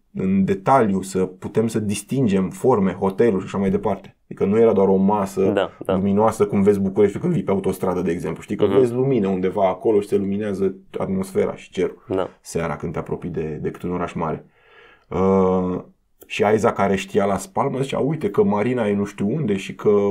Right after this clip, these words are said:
Speaker 1: trebuie să o luăm încolo spre hotelul nu știu care”, și în larg mai erau și niște instalații de-astea de foraj.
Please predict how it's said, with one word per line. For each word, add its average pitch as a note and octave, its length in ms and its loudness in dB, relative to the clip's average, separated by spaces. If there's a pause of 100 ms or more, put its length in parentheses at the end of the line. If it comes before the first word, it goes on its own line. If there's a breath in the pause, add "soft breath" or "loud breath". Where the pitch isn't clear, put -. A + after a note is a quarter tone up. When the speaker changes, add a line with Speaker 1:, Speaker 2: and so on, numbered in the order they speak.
(460 soft breath)
Speaker 1:
trebuie A#2 220 -2
să A2 100 -2
o A2 40 2
luăm B2+ 140 2
încolo A2+ 460 0
spre G#2 180 -4
hotelul A2+ 420 0
nu G#2 80 -2
știu - 200 -6
care”, C#3 460 0
și G#2 160 -6
în G2+ 120 -2
larg A2 200 0
mai G#2 180 -4
erau A2 180 -2
și - 120 -8
niște G2+ 520 -2 (360 loud breath)
instalații G#2 480 -2
de-astea G2+ 220 -2
de - 100 -4
foraj. A2 640 -2